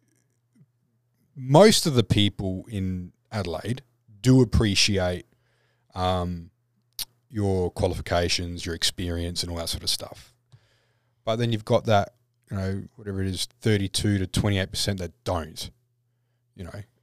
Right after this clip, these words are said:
and it's, and it's, it's those minorities,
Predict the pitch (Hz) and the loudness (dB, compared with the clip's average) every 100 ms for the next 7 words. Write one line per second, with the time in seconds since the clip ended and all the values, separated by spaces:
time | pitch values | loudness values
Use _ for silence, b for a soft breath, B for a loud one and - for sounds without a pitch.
0 | _ 113 107 101 - - 107 101 - b | _ 0 0 2 0 0 -2 -2 -4 b
1 | b b 101 - 107 101 92 101 98 95 | b b -8 -2 2 2 2 0 2 4
2 | 101 113 120 98 85 101 - | 6 6 6 2 -4 -8 -8